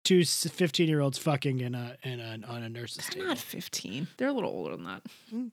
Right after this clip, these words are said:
Speaker 1: fifteen, sixteen.
Speaker 2: Mm-hmm.
Speaker 1: Two s-,
Speaker 2: Stealing a car.
Speaker 1: two sixteen-year-olds fucking in a nur-, on a nurse's table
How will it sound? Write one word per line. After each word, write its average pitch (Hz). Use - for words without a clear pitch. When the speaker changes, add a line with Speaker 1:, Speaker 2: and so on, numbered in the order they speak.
Speaker 1:
fifteen, 302
sixteen. 123
Speaker 2:
Mm-hmm. 214
Speaker 1:
Two 165
s-, 160
Speaker 2:
Stealing 190
a 214
car. 262
Speaker 1:
two 170
sixteen-year-olds 135
fucking 139
in 135
a 135
nur-, 135
on 135
a 127
nurse's 131
table -